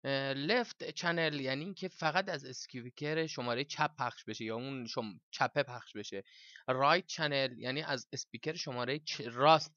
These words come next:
پخش بشه یا اون اسپیکری که راست شما قرار گرفته به کامپیوتر وصل هست. fade to right یعنی اینکه از، اه، طرف راست شروع بشه فید شما.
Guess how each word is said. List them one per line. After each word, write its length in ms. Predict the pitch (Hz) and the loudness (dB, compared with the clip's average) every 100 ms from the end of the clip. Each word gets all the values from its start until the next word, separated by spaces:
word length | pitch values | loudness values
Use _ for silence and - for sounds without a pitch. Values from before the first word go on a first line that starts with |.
| - | -10
پخش 280 | 110 - - | -10 -10 -10
بشه 200 | 104 104 | -8 -6
یا 140 | 104 | -6
اون 240 | 107 139 135 _ | -6 -8 -10 _
اسپیکری 460 | 127 - 113 147 151 | -14 -10 -8 -6 -6
که 120 | 156 | -4
راست 500 | 139 131 151 - 120 | 2 4 4 -2 -12
شما 280 | - 110 98 | -8 -6 -4
قرار 300 | 107 101 101 | -2 -4 -4
گرفته 480 | 104 104 - 107 104 - - - | -6 -6 -6 -8 -8 -14 -20 -14
به 60 | 120 | -4
کامپیوتر 420 | 123 110 113 107 107 | -2 -2 -4 -6 -4
وصل 260 | 107 - | -4 -4
هست. 140 | 104 - - - - _ | -8 -8 -18 -20 -20 _
fade 400 | - - 185 220 - | -14 -6 -4 -6 -6
to 80 | 196 | -2
right 680 | 165 143 143 131 - - 165 - _ _ _ _ _ - - - _ _ | 2 4 4 0 -4 -2 -2 -4 _ _ _ _ _ -20 -20 -20 _ _
یعنی 260 | 135 156 175 | 0 0 0
اینکه 520 | 196 160 143 131 127 _ _ - - - _ | -8 -6 -4 -4 -6 _ _ -20 -20 -20 _
از، 340 | 147 147 131 143 | 2 2 0 -4
اه، 580 | 139 135 127 127 123 120 | -2 0 -2 -4 -6 -8
طرف 380 | - 139 135 147 | 0 2 2 0
راست 460 | 127 135 156 160 | -2 2 2 2
شروع 480 | - - 127 120 113 | -4 -8 -6 -6 -4
بشه 260 | 113 - 113 | -4 -2 -6
فید 440 | - 110 110 104 | -4 -4 -4 -6
شما. 540 | 104 110 104 101 95 | -6 -6 -4 -4 -6